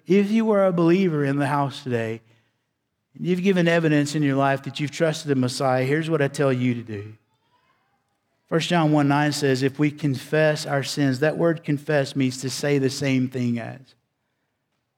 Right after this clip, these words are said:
If you call sin what it is, if you get specific about it and say, "This is how I've sinned, God," just know that he's faithful and righteous when you haven't been,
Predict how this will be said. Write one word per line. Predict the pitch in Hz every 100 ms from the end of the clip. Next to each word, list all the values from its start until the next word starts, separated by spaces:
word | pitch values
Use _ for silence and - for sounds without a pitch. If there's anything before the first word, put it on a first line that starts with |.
| _ _ _ _ _ _ _ _
If | -
you | 170
call | 185 180
sin | 175 175 160 151
what | 151 147
it |
is, | 147 143 123
if | -
you | 160
get | 175 170
specific | - 151 - 165 165 139
about | 131 135
it | 135
and | 127
say, | 139
"This | 135 156
is | 160
how | 156 147
I've | 139 127
sinned, | - 156 143 120
God," | 120 120 123 - _ _ _ _ _ _ _ _ _ _ _
just | 151 160
know | 185
that | 156
he's | - 202 196 -
faithful | 180 160 160 156 139
and | 135
righteous | 143 143 143 127
when | 139 135
you | 143
haven't | 139 135 131 123
been, | 113 117 131